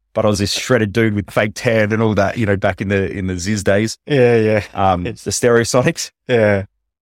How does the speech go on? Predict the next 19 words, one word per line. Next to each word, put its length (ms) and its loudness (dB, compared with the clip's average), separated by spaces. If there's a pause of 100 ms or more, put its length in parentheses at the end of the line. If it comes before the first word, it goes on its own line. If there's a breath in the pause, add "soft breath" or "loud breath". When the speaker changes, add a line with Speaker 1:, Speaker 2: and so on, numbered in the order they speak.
(640)
Speaker 1:
And 400 2
he's 200 -6
just 200 -8
telling 260 -2
me 80 2
about 320 0
all 180 -2
of 60 -2
these 160 -4
problems 380 -6
that 40 -6
he's 140 -6
got. 120 -4
And 80 -4
he's 120 -6
like, 240 -2
"Michael, 420 -6
you 120 -6
know, 240 -6